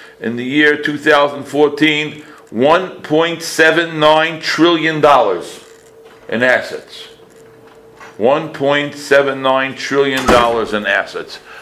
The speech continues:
That's what's going on here. Okay. Now, um, a credit union, as we just mentioned, is there to serve its members. A credit union is a type of financial coop-, cooperative.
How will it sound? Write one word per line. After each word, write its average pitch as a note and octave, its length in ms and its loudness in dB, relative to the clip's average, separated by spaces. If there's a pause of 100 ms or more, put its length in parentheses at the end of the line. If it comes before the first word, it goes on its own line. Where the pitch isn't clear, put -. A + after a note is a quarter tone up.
That's C#3 220 2
what's B2+ 160 0
going A#2 260 2
on G2 220 -2
here. E2 180 -10 (680)
Okay. A2 580 0 (520)
Now, C3 360 2
um, B2+ 320 0 (240)
a A#2+ 60 -8
credit D3 380 2
union, D3+ 440 -2 (120)
as C3 160 0
we C3 100 -6
just C3+ 320 -6
mentioned, C3+ 640 -2 (580)
is G2 120 -12
there C#3+ 200 4
to C3 100 0
serve C#3+ 380 0
its A2+ 160 -10
members. D3 440 0
A C3+ 80 0
credit D3 380 0
union D3 280 -8
is A#2+ 80 -6
a B2+ 120 2
type C#3 240 2
of C#3 160 -2
financial C#3+ 640 0
coop-, C3+ 640 -2
cooperative. B2 880 0